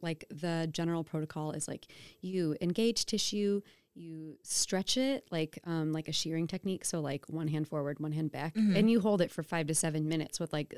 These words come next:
Speaker 1: the pressure of a nickel.
Speaker 2: Oh, wow.
Speaker 1: Yeah. It
Speaker 2: Okay.
Speaker 1: sounds, uh,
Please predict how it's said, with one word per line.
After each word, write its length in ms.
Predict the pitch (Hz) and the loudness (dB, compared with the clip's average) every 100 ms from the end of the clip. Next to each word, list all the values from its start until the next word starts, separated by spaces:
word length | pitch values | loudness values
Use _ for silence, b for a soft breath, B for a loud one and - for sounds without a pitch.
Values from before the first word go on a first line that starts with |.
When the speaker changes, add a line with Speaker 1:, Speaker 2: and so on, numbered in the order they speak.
| 160 | -10
Speaker 1:
the 100 | 160 | -6
pressure 460 | - 160 - 156 - | -2 -2 0 -2 -2
of 180 | 151 | -2
a 60 | 156 | 0
nickel. 560 | 147 139 - - - - | 0 -2 -6 -12 -14 -8
Speaker 2:
Oh, 100 | 202 | -2
wow. 320 | 196 175 160 185 _ _ | 2 4 2 -2 _ _
Speaker 1:
Yeah. 300 | 196 160 - - - | -4 -4 -4 -8 2
It 60 | 220 | 4
Speaker 2:
Okay. 40 | |
Speaker 1:
sounds, 420 | 190 285 302 285 - - _ - | 6 8 10 8 4 -6 _ -4
uh, 380 | 208 196 185 | 0 2 2